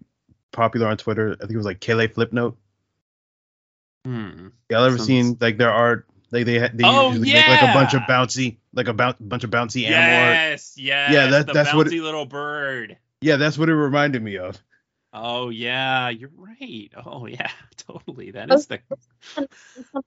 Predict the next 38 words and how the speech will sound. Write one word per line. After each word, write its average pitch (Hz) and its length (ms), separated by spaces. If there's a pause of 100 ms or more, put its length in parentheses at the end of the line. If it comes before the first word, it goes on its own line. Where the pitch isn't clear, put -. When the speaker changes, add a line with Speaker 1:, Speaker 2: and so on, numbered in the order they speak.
(160)
Speaker 3:
like 330 140 (180)
that. 190 260 (880)
I 196 120
need 220 120
a 285 40
Speaker 2:
Oh. 262 60
Speaker 3:
visual. 160 420 (1800)
Speaker 2:
Uh, 123 260
find 160 260
her 147 120
a 107 40
link. 120 380
That's 120 360 (420)
<laughs> - 400
Speaker 3:
Yeah. 220 440
Speaker 2:
<laughs> - 100
Yeah, - 140
'cause 170 240
it 170 120
totally 131 440
does. 120 360 (640)
<laughs> 131 360
Why 330 200
is 262 140
it 185 120
a 135 40
bird, 120 280
though? 80 180
Is 107 140
that, 104 280
is 101 140
that 156 220
also 202 260
connected 202 440
to 202 40
Adamesk? 202 560
Probably. 98 420 (640)
<laughs> - 80